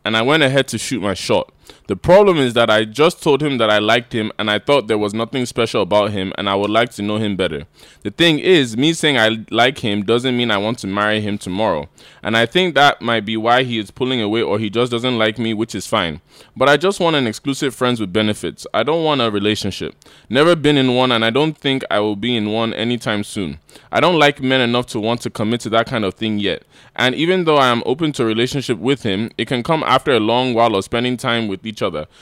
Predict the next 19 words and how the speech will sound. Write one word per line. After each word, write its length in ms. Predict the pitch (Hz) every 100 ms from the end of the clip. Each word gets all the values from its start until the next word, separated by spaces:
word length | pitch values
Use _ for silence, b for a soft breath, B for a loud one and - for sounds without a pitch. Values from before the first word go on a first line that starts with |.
| b
So 160 | - 151
how 180 | 175 196
do 100 | 165
I 100 | 156
communicate 480 | 143 123 123 143 117
my 140 | 110
feelings 280 | 113 127 127
to 80 | 110
this 160 | 113 110
man? 300 | 92 71 - b -
If 160 | 120
it's 120 | 131 139
not 200 | 175 -
too 160 | 165
late, 440 | 127 113 - - - -
or 140 | 117
another, 460 | 120 143 151 156 160 _ _ _ _ -
or 300 | 123 123 151 -
another 480 | 117 139 156 156